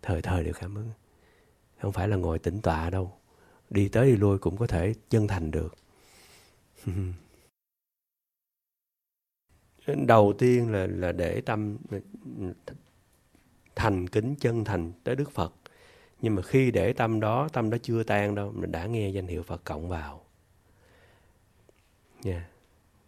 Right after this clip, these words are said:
Sự thật ra một cái thôi, chứ không chia là Phật với danh hiệu là hai đâu. <laughs> Sự thật là một cái tâm chân thành thôi.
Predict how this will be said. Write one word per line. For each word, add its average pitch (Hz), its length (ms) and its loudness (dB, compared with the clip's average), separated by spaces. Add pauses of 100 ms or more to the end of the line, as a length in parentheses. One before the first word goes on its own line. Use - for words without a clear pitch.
(3000)
Sự 95 180 -4
thật - 200 -2
ra 92 180 -2
một 85 180 -4
cái 135 280 0
thôi, 104 420 2
chứ - 120 -18
không 110 220 -6
chia 107 260 0
là 90 120 -2
Phật 85 300 -4
với 120 120 -2
danh 101 200 0
hiệu 87 160 0
là 95 120 0
hai 101 280 0
đâu. 101 220 -4 (380)
<laughs> - 380 -20
Sự - 140 -12
thật - 240 -4
là 87 60 -4
một 82 180 -6
cái 117 120 -4
tâm 113 320 -2
chân 104 220 -2
thành 92 260 -6
thôi. 104 220 -4